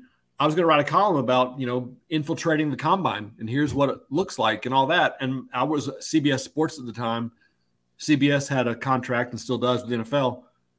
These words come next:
And my bosses said, "You, you can't write that.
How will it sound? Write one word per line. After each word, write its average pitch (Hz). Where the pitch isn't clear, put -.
And 131
my 131
bosses 135
said, 127
"You, 139
you 143
can't 147
write 131
that. 101